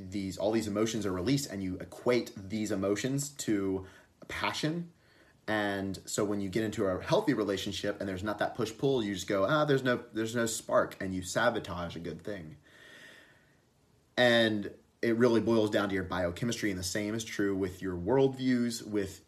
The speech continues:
being right. And so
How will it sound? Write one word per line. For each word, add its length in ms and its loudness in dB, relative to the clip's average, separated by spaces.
being 520 -2
right. 400 -6
And 140 0
so 540 4